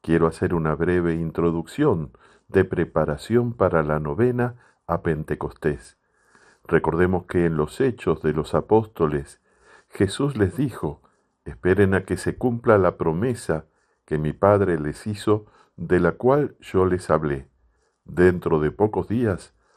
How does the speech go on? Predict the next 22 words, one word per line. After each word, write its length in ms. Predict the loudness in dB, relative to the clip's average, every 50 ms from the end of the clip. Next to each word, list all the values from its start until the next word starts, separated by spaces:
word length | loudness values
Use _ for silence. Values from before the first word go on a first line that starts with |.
| _ _ _
ustedes 420 | -16 -8 2 4 4 6 6 4
serán 360 | 2 2 2 4 2 2 4 4
bautizados 680 | 4 4 2 -2 -8 -4 2 4 4 4 4 2 0 -2
con 180 | -2 -4 -2
el 160 | 0 0 -2
Espíritu 580 | -2 -4 -6 -8 -8 -8 -6 -8 -8 -10 -10 -8
Santo". 640 | -2 2 2 2 2 0 -4 -8 -10 -10 -10 -12 _ _ _ _ _ _ _ _ _ _ _ _ 0
Hechos 360 | 2 2 2 2 0 -2 -2
de 80 | -2 -2
los 180 | -4 -2 -2 -2
Apóstoles 760 | 0 2 0 0 0 0 0 0 0 0 0 -4 -6 -10 _ _ _ _ _ _
uno, 500 | -6 -4 -2 -2 0 -2 -2 -2 -6 _ _ _
cuatro 360 | 0 2 2 2 2 0 -6
y 20 | -8
cinco. 560 | -6 -6 -6 -6 -6 -8 -10 -12 -12 -14 _ _ _ _ _ -20 -20 _ _ _ _ _ _ 0
Año 300 | 0 2 2 2 0 0
tras 240 | -2 -4 -2 0 2
año 420 | 2 2 2 0 -2 -2 -4 -8 -14 _ _ _ _ _
celebramos 580 | -6 -2 0 0 2 2 0 0 0 -2 -4
como 260 | -6 -4 -4 -2 0 0
iglesia 680 | -2 0 0 0 0 -2 -4 -4 -4 -4 -4 -6 -8 _ _ _ _ _ _ _ _ _ _ _ _ _ _ _ _
la 480 | -6 -2 0 2 2 2 0 -4 -6